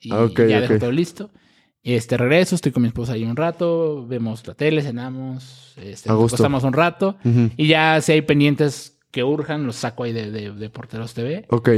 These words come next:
Speaker 1: Este, reviso la página, las redes las voy tratando de monitorear todo el día también.
Speaker 2: Ajá.
Speaker 1: O sea, me, mis espacios ahí entre trabajo.
Speaker 2: Ujú.
Speaker 1: Este, y ya.
Speaker 2: Y, güey
Speaker 1: Eh,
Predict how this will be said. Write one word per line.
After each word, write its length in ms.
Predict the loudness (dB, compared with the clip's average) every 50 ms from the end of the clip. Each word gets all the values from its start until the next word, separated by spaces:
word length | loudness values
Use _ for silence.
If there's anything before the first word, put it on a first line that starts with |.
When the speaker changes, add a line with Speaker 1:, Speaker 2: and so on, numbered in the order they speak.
| 4 0 -4 -10
Speaker 1:
Este, 200 | -10 -6 -2 -2
reviso 320 | 0 2 2 0 0 0 -2
la 140 | -2 -2 -2
página, 480 | -2 -2 0 -2 -2 -2 0 0 0
las 180 | 0 -2 -2 0
redes 320 | 0 0 0 0 -2 -4
las 140 | -8 -8 -8
voy 80 | -8 -8
tratando 240 | -8 -6 -4 -4
de 80 | -2 -2
monitorear 500 | 0 0 -2 -2 -2 -2 -2 -2 -4 -2
todo 160 | -2 0 0
el 140 | 0 2 2
día 200 | 2 2 0 0
también. 340 | -2 -2 -2 -2 0 0 2
Speaker 2:
Ajá. 340 | 4 4 6 4 4 2 -2
Speaker 1:
O 40 | -6
sea, 220 | -10 -8 -6 -4 -2
me, 200 | 0 2 2 4 4
mis 160 | 2 2 2
espacios 420 | 0 -2 -2 -2 -2 -2 -4 -4
ahí 80 | -4 -4
entre 220 | -4 -4 -6 -8
trabajo. 480 | -8 -8 -6 -4 -4 -6 -6 -10 -18 _ _ -2
Speaker 2:
Ujú. 260 | 2 2 2 2 0 -2 -8 _ -12
Speaker 1:
Este, 840 | -8 -8 -8 -8 -8 -6 -4 -2 -2 -2 -2 -4 -6 -8 -10 -12 -12
y 180 | -8 -4 -2 -2
ya. 260 | -2 -2 -4 -8 -14 -18 -16 _ 0
Speaker 2:
Y, 120 | 0 2
güey 280 | 4 4 4 4 4 2
Speaker 1:
Eh, 180 | 0 -4 -8